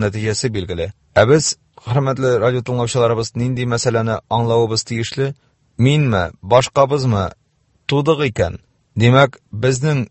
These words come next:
идарәчебез, патшабыз, Раббыбыз Субхана Тәгалә безнең кулыннан тормыш дигән капчыкны алу мөмкинлегенә ия булганбыз түгелме соң?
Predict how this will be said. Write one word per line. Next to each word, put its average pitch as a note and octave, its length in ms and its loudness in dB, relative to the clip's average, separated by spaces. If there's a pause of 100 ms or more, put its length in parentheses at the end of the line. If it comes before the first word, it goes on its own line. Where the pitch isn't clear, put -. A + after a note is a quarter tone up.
идарәчебез, C3 680 0
патшабыз, B2 720 2
Раббыбыз C3+ 520 0
Субхана C3 320 -2
Тәгалә B2 340 0
безнең A2+ 300 -4
кулыннан A2 480 -2 (420)
тормыш C3 380 4
дигән A2+ 240 -4
капчыкны A2 640 -2 (560)
алу B2 240 8
мөмкинлегенә A2+ 680 -2
ия A2 420 2
булганбыз G#2+ 480 -2
түгелме B2 320 -2
соң? G2 240 -10